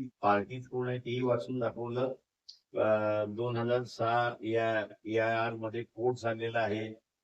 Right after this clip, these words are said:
तेही मी असं त्या ठिकाणी आपल्याला वाचून दाखवलेलं आहे. त्याच्यामुळे आता हा एका अर्थाने प्रश्न सर्व मराठा कुणबी आहे असा जो इश्यू होता त्याला कोर्टाने फुल स्टॉप केलेला आहे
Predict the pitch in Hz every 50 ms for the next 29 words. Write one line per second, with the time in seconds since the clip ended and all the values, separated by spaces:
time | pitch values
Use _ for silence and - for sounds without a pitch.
0 | _ _ _ - 104 113 123 127 131 131 131 127 123 120 - 139 120 117 117 113
1 | 117 113 107 - 110 101 113 110 110 110 107 107 92 - 110 107 113 113 107 101
2 | 101 98 104 107 107 104 98 95 92 101 101 101 98 101 104 104 98 92 92 92
3 | 92 - _ _ _ _ _ _ _ _ 101 101 101 113 117 123 127 120 117 113
4 | 117 127 131 123 120 120 - - - - _ _ _ _ _ _ _ _ _ _
5 | _ _ _ - 123 123 120 - 135 135 127 120 - - 117 113 110 110 113 123
6 | 123 - _ _ _ _ _ _ _ _ _ _ _ _ - 113 117 113 - -
7 | 110 117 120 127 135 135 131 - _ 123 120 120 120 120 - _ _ _ _ _
8 | - - - - 127 120 113 131 143 135 - 143 - - _ _ _ _ _ _
9 | _ 101 110 117 117 117 117 113 - 120 123 123 - _ _ _ _ 113 113 113
10 | 120 127 139 143 135 - - - - - - _ _ 151 143 135 - _ _ _
11 | - 127 - - 131 123 123 123 123 123 120 110 98 - - 117 117 113 101 101
12 | 101 101 92 87 87 - - _ _ _ _ _ _ - 110 107 110 123 - -
13 | - - 113 113 107 101 110 120 120 127 147 135 - - 113 110 98 - - -
14 | 131 127 123 - - 117 113 107 110 110 107 104 101 92 82 78 82 - -